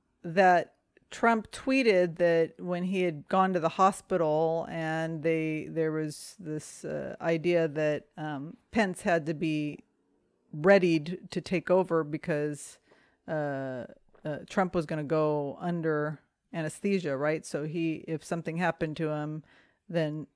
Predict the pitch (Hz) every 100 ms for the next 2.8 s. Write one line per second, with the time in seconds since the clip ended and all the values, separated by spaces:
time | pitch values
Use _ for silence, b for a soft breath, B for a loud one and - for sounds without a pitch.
0 | - - 175 156 156 151 - 170 160 156
1 | 156 175 - 196 160 156 156 151 160 151
2 | 147 196 170 143 - 151 151 170